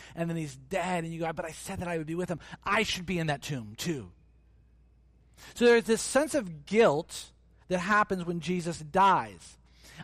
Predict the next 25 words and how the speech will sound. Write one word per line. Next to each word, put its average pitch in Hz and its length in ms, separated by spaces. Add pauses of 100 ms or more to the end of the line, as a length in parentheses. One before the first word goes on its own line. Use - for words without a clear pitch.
I 180 160
think 214 260
with 190 260
Peter, 202 480 (200)
it's 208 180
a 202 80
different 220 540
kind 233 400
of 185 220
guilt 160 500 (220)
and 202 160
a 180 80
bit 202 240
of 220 100
fear 208 520
when 175 220
Jesus 202 380
rises 202 420
from 202 180
the 185 80
dead. 175 380 (1200)
'Cause, 170 160
like, 190 200
it's 180 140
like, 165 160